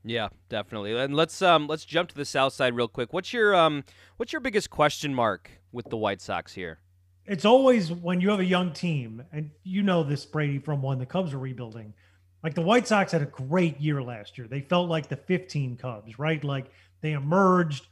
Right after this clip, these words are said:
Speaker 2: they were exciting, all these young players were coming into their own, but it was also in a sixty-game season. And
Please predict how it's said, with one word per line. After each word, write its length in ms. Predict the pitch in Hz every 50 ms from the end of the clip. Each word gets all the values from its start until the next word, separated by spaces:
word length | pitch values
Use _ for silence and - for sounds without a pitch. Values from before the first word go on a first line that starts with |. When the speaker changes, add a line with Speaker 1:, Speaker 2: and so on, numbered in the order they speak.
| _ _ _ _ _ _
Speaker 2:
they 140 | - 170 165
were 160 | 135 131 123
exciting, 800 | 123 - - - - 202 190 185 180 170 170 160 156 156 151 143 - - _ _ _ _ _
all 180 | - 185 202 196
these 220 | 175 185 170 139
young 220 | 156 160 156 156 147
players 520 | - - 185 196 190 180 175 170 156 135
were 140 | 131 139 135
coming 320 | - - 180 180 170 160
into 160 | 156 147 139
their 220 | 113 131 127 139 170
own, 440 | 180 175 170 165 165 160 156 143 - - - _ _ _ _ _ _ _ _ _ _ _ _ _ _ _ -
but 200 | - 185 202 196
it 60 | 185 175
was 140 | 180 160
also 540 | 175 196 220 226 - - 190 185 180 170 165
in 80 | 165 156
a 60 | 143 135 _ _ _ _ _ _ _ _
sixty-game 480 | - - 196 185 - - 160 160 156 147
season. 440 | - - 185 170 113 113 101 113 151
And 420 | 170 165 165 165 160 156 147 -